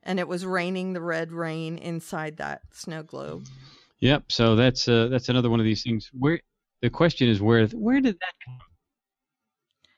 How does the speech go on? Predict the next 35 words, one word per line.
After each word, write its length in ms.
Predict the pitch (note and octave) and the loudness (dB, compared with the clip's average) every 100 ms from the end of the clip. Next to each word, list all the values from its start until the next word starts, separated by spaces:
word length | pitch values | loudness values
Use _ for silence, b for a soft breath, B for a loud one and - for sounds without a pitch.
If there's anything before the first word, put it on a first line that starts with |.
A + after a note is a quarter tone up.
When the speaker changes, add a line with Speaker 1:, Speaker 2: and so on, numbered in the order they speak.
| _ - | _ -8
Speaker 1:
Yeah, 140 | G3 | -2
I 40 | F3+ | 2
Speaker 2:
Yeah, 140 | C#3+ | 2
Speaker 1:
don't 120 | A2 | 2
Speaker 2:
where, 140 | D3+ G#3+ | 0 -2
where 200 | E3 G#3+ | -2 0
did 140 | G3 | 2
that, 300 | D#3+ D3+ - | 2 0 2
uh, 140 | B2+ A2+ | 2 2
particular, 680 | B2 - B2+ A2+ A2 G#2 G2+ | 0 -2 -2 0 2 4 4
uh, 200 | G2 G2+ | 2 0
dream 420 | F#2 A2+ A#2+ G#2+ | 4 6 6 6
come 200 | F#2+ F2+ | 2 0
from? 200 | F#2+ F#2 | 0 0
I 80 | F#2+ | 0
think 200 | A#2+ G#2+ | 0 -2
that's 180 | A2 - | -4 -2
still 240 | A#2+ G#2+ | 2 4
an 100 | F#2+ | 4
outstanding 580 | G#2+ B2 - A#2 G#2 F2+ | 2 0 -2 0 0 -2
question. 480 | - A#2+ - D#2 C#2+ _ _ _ | -2 -4 -4 -10 -10 _ _ _
Speaker 1:
Right. 320 | E3+ D#3+ D3+ - _ b b b - | -6 -6 -8 -16 _ b b b -4
And 100 | A3+ | -2
the 60 | |
fact 300 | A#3 C4+ B3 | 0 0 0
that 100 | B3 G#3+ | -2 -2
his 160 | F#3 | 0
mother 320 | G#3+ B3 A#3+ | 0 0 0
was 220 | F#3 F3+ F3 | -2 -2 -4
in 120 | D#3+ | -6
it, 180 | E3+ - D3 | -6 -8 _
his 180 | C#3+ F3 | -10 -8
mother 300 | F#3+ A3 A3+ | -4 -4 -4
painted 480 | G#3 G#3 A3+ G3+ F3+ | -6 -8 -10 -10 -10
it. 220 | D#3+ D#3 | -10 -10